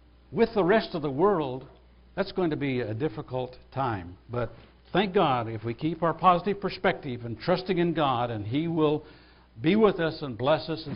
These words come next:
see us through that difficult time. Now, I'm not gonna go into a, a lot of this, but there's a lot of discussion, uh, today on, uh, like, the thing about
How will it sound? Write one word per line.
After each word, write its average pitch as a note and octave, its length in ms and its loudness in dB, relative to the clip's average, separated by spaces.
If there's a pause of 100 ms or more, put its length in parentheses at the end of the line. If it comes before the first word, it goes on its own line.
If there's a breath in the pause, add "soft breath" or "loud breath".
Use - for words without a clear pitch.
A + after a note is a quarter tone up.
(120)
see E3 160 2
us E3+ 100 0 (140)
through E3 200 2
that A#2 180 -6
difficult B2+ 400 -10
time. G2+ 300 -6 (800)
Now, B2+ 280 -4 (1120 soft breath)
I'm B2+ 80 -12
not C#3 80 -6
gonna D3+ 140 0
go D#3 180 4
into D3 220 4
a, A#2 340 -2
a - 0 -
lot A#2 240 0
of G#2 80 -6
this, A2+ 160 -4 (140)
but A#2+ 180 -6 (420 loud breath)
there's C#3 140 -4
a C#3+ 60 -6
lot F#3+ 180 0
of A3+ 60 -6
discussion, E3 760 -4
uh, C3+ 300 -4
today C3 480 -2
on, A2 460 -4
uh, G#2 180 -6
like, D#3 240 -4
the B2+ 220 -8
thing D3+ 200 -2
about A#2+ 220 -4